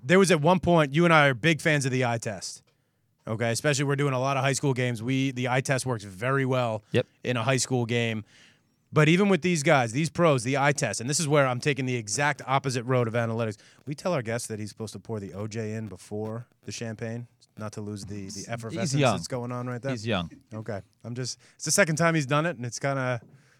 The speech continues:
Speaker 1: losing my focus a little bit.
Speaker 2: I mean, that's when you make a mimosa, it's orange
Speaker 1: <laughs>
Speaker 2: juice,
Speaker 1: Yeah.
Speaker 2: and then you top it with champagne.
Speaker 1: Yeah.
Speaker 2: Exactly. Once a bartender, always a bartender, Scavati.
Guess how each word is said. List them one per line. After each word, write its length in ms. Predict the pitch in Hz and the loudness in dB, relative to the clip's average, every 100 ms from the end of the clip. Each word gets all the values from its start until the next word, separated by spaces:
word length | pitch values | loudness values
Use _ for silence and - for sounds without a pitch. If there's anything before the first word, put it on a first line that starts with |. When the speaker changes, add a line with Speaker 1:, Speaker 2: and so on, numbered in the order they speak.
| _ | _
Speaker 1:
losing 200 | 139 139 | -4 -2
my 140 | 135 117 | -2 -2
focus 360 | 131 113 95 | -4 -6 -10
a 40 | 95 | -12
little 180 | 92 87 | -12 -12
bit. 180 | 95 | -2
Speaker 2:
I 40 | 139 | 2
mean, 80 | 143 | 6
that's 180 | 151 143 | 6 8
when 100 | 147 | 10
you 120 | 147 | 12
make 160 | 160 | 10
a 40 | 135 | 8
mimosa, 540 | 135 180 156 98 - | 8 10 8 4 2
it's 160 | 101 - | -2 2
orange 300 | 123 131 214 | 2 4 2
Speaker 1:
<laughs> 40 | |
Speaker 2:
juice, 380 | 147 147 - - - | 6 6 6 -4 -10
Speaker 1:
Yeah. 180 | 90 - _ _ | -14 -14 _ _
Speaker 2:
and 100 | 123 | 0
then 80 | 123 | 0
you 120 | 113 | 0
top 360 | 104 - 127 120 | -2 2 2 2
it 80 | 101 | -2
with 140 | 95 | -2
champagne. 460 | 92 98 - 98 - | -4 -6 -6 -10 -10
Speaker 1:
Yeah. 160 | 98 82 | -10 -10
Speaker 2:
Exactly. 480 | 101 90 90 73 - _ - _ - _ _ _ _ _ - _ _ - - - 196 | -12 -10 -10 -12 -18 _ -20 _ -20 _ _ _ _ _ -20 _ _ -14 -12 -4 4
Once 200 | 180 196 | 6 8
a 40 | |
bartender, 540 | 180 185 160 175 160 143 | 10 10 10 6 8 8
always 280 | 147 143 | 8 6
a 40 | 123 | 6
bartender, 520 | 120 113 104 107 98 | 4 4 4 2 0
Scavati. 500 | - 95 90 90 | -2 0 2 0